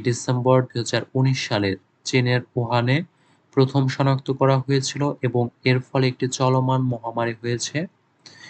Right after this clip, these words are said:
The common symptoms of covid nineteen are fever, cough, fatigue,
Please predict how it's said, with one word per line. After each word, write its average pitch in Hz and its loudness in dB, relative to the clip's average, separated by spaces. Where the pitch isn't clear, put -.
The 123 4
common 139 6
symptoms 135 0
of 110 0
covid 131 0
nineteen 120 0
are 113 2
fever, 127 0
cough, 127 4
fatigue, 127 0